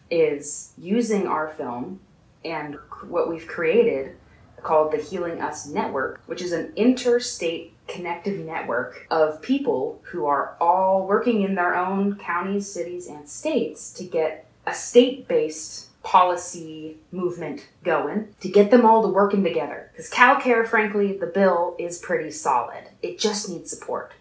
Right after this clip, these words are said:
And there's a, a great example of in Colorado a few years back, there was a single payer bill up on the market, and the number discrepancy of for single payer and anti-single payer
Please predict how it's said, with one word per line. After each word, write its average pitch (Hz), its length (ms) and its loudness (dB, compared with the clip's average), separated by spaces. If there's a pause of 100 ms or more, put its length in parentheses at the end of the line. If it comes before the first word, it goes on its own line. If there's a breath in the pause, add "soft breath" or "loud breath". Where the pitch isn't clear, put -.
(120)
And 156 480 -6
there's 160 260 -2
a, 147 200 -2
a - 20 -8
great 196 260 2
example 165 480 0
of 139 140 -2
in 139 100 -6
Colorado 180 680 2
a 190 60 0
few 180 200 -10
years 170 300 -10
back, 165 300 -8
there 170 140 2
was 156 180 0
a 151 40 -6
single 165 300 -10
payer 160 340 -4
bill 151 460 -4 (200)
up 165 220 0
on 160 320 4
the 156 60 -2
market, 151 560 0
and 147 540 -6 (520 soft breath)
the 175 120 -2
number 180 500 4
discrepancy 160 840 -4
of 135 340 -8
for 170 460 0
single 165 320 0
payer 160 340 -4
and 147 260 -6
anti-single 160 680 -8
payer 127 540 -12